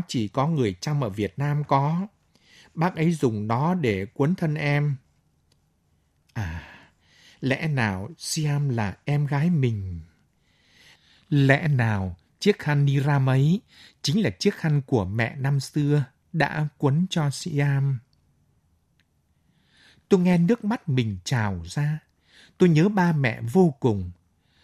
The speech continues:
Nhớ ba lúc đánh nhẹ vào mông khi tôi sai. Tôi nhớ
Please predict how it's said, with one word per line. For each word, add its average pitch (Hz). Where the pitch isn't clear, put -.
Nhớ 151
ba 156
lúc 208
đánh 180
nhẹ 123
vào 101
mông 139
khi 160
tôi 147
sai. 139
Tôi 180
nhớ 151